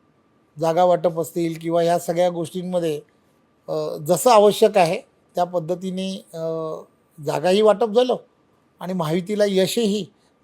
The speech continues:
जे अपेक्षित यश होतं त्यापेक्षाही जास्त यश हे मिळालं. याचा अर्थ एक आहे की तिघांमध्ये एक चांगलं बॉन्डिंग आहे, तिघंही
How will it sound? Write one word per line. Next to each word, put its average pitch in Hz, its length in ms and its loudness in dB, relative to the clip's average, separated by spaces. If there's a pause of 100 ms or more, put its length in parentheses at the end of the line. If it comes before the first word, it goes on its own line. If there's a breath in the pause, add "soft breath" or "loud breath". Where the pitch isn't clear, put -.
जे 185 160 2
अपेक्षित 202 540 0
यश 190 240 0
होतं 196 280 -4
त्यापेक्षाही 190 460 -2
जास्त 196 360 0
यश 175 300 -2 (640)
हे 175 240 -6 (380)
मिळालं. 170 360 0
याचा 151 300 -4 (120)
अर्थ 170 260 -10
एक 233 260 -6
आहे 220 140 -6 (640)
की 220 80 -12
तिघांमध्ये 220 720 -2
एक 220 140 -12
चांगलं 190 340 2 (280)
बॉन्डिंग 165 480 -2
आहे, 226 100 -2 (840)
तिघंही 214 520 -2